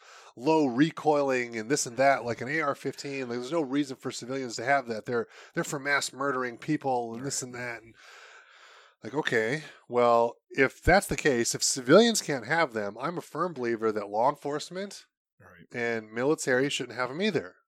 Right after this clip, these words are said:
Speaker 2: Right.
Speaker 1: Now, if the military are operating, you know, outside of our country, uh, fighting a war, or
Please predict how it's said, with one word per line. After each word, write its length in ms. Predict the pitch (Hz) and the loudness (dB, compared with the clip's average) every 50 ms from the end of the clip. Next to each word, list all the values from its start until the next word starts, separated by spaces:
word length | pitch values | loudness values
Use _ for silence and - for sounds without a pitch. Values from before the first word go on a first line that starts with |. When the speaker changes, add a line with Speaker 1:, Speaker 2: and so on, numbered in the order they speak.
| _ _ | _ _
Speaker 2:
Right. 140 | 113 107 101 | -12 -6 2
Speaker 1:
Now, 220 | 139 151 151 143 143 | 4 6 6 6 6
if 180 | 143 151 - | 4 0 -2
the 100 | - 143 | -2 -2
military 360 | 139 170 190 196 - 180 160 | 2 4 4 4 4 4 2
are 80 | 147 127 | 2 4
operating, 600 | 131 143 147 - 139 127 120 117 117 117 123 - _ _ - - - - _ _ _ _ | 4 2 2 2 2 2 2 2 2 0 -2 -6 _ _ -20 -20 -20 -20 _ _ _ _
you 100 | - 127 | -8 -2
know, 220 | 117 113 110 110 - - - | 0 0 0 0 -2 0 2
outside 380 | 131 139 - - - 139 135 | 4 4 4 4 6 6 8
of 80 | 131 117 | 8 6
our 160 | 113 107 104 | 4 2 0
country, 540 | - - 139 147 - - - 117 113 113 113 | -2 -4 -6 -4 -6 -6 -4 -2 -2 0 0
uh, 100 | 107 107 | 0 -2
fighting 340 | - - 127 123 120 123 110 | -2 -2 -2 -2 -2 -2 -6
a 60 | 104 | -8
war, 380 | 101 117 123 120 113 113 123 127 | -6 -2 2 4 6 6 4 4
or 320 | - 117 113 110 107 101 | 2 0 0 0 -2 -2